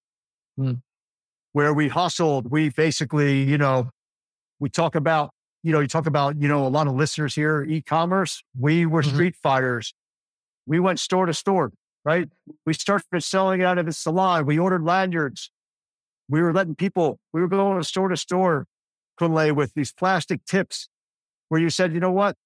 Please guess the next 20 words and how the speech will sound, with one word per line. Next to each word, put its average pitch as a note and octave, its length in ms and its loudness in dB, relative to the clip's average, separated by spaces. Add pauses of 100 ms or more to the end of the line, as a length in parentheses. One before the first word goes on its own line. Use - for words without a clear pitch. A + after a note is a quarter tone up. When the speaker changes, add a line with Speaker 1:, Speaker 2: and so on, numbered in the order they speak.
(120)
Speaker 2:
I E3+ 80 0
stand G3 380 0
in F#3 60 0
line. F#3 360 2
The D3 80 -6
guy F3+ 180 2
said, F#3 160 -2
'I F3 40 2
want F3 240 0
Marlboro.' E3+ 400 2
I C#3+ 60 2
said, E3 140 -4
'You E3 60 0
know G3 120 0
what? G3 200 0
Here, G3 160 -2
try F#3+ 240 0
Logic, F#3 480 0
cancer-free F#3+ 540 -2
smoking.'" C#3+ 580 -2